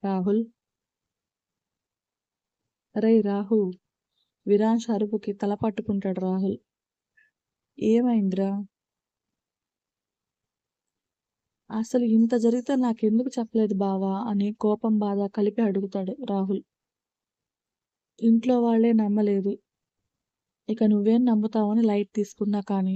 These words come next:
నువ్వు కేసు రీఓపెన్ చేయిస్తాను అన్నప్పుడు అర్థమైంది నా మీదున్న నీ నమ్మకం. బావ వినయ్కి కూడా విషయం చెప్పొచ్చు కదా. వద్దు రాహుల్,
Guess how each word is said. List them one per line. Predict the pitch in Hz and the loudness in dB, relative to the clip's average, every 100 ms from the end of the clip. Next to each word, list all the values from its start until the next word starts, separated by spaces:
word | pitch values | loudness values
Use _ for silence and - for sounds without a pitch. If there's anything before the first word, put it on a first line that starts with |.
| 214 - _ _ _ | -4 -10 _ _ _
నువ్వు | 220 208 | 0 0
కేసు | - 220 247 240 | 2 0 0 0
రీఓపెన్ | 226 233 226 226 220 | 2 2 2 0 0
చేయిస్తాను | 220 214 214 220 208 220 | 2 0 -2 -4 -2 -2
అన్నప్పుడు | 220 196 196 - 220 | -2 -2 -4 -2 -2
అర్థమైంది | 202 185 202 202 190 | -2 -2 0 0 -2
నా | 196 196 | 0 0
మీదున్న | 190 202 214 214 | 0 0 0 0
నీ | 202 | 0
నమ్మకం. | 190 185 190 196 202 - _ _ _ _ _ _ - | 0 0 -2 -4 -8 -10 _ _ _ _ _ _ -4
బావ | 214 214 220 | 0 2 2
వినయ్కి | 208 220 240 226 | 4 4 2 0
కూడా | 240 226 | 0 2
విషయం | 202 202 226 220 | 2 0 0 0
చెప్పొచ్చు | 202 - 208 - | 0 -4 -6 -2
కదా. | 202 190 190 _ _ _ _ _ _ | -2 -2 -4 _ _ _ _ _ _
వద్దు | 208 196 208 | -4 -2 0
రాహుల్, | 208 185 196 | 0 0 -4